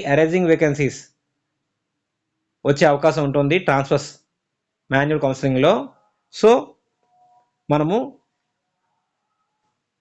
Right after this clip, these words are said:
రిక్వెస్ట్ ట్రాన్స్‌ఫర్ అప్లై చేసిన అప్లికెంట్స్ యొక్క డీటెయిల్స్ మాత్రమే కావాలంటే ఫిల్టర్ అనే ఆప్షన్ను యూజ్ చేయాలి Google Sheets యాప్‌లో. ఫిల్టర్ ఆప్షన్ యూజ్ చేయడం కొరకు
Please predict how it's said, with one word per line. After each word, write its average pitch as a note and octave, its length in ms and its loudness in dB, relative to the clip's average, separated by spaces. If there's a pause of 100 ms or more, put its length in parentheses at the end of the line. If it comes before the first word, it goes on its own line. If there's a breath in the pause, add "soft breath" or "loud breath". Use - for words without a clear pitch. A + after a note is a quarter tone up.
రిక్వెస్ట్ F#3+ 440 0
ట్రాన్స్‌ఫర్ F3 460 2 (180)
అప్లై E3+ 320 2
చేసిన D#3+ 260 -2 (520)
అప్లికెంట్స్ F3+ 500 0
యొక్క D3 180 0 (240)
డీటెయిల్స్ D#3 420 2
మాత్రమే D#3 400 0 (160)
కావాలంటే C#3 560 0 (480)
ఫిల్టర్ F3 440 2
అనే D#3 140 2 (120)
ఆప్షన్ను D3 380 0 (220)
యూజ్ B2+ 180 0
చేయాలి C3+ 320 2 (180)
Google D3 280 4
Sheets C#3 220 0 (160)
యాప్‌లో. C#3 300 2 (640)
ఫిల్టర్ G3 400 4
ఆప్షన్ E3 300 -2 (160)
యూజ్ D3 160 2
చేయడం D3+ 260 2
కొరకు D#3+ 280 2